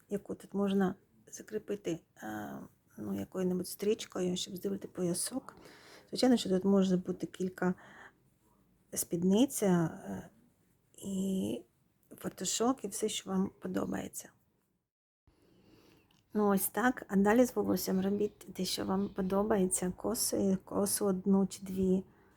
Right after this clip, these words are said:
Ну, ось і все. Ми зробили наших ігрових ляльок-мотанок.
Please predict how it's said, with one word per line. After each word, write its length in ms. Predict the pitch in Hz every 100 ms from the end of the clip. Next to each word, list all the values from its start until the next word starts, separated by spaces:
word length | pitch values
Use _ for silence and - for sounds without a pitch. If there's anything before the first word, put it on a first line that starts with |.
| _ _ _ _ _ _ _ _ _ _ _ - _ _ _ _ _ _ _ _ _ - _ - - - _ _
Ну, 160 | 214 220
ось 180 | 226
і 40 | 233
все. 360 | 196 190 190 - _
Ми 140 | 208 202
зробили 400 | 196 202 214 208
наших 440 | 180 185 190 - - - - - - - - - - -
ігрових 520 | - 196 196 202 202 170
ляльок-мотанок. 880 | 180 196 - 208 185 214 233 -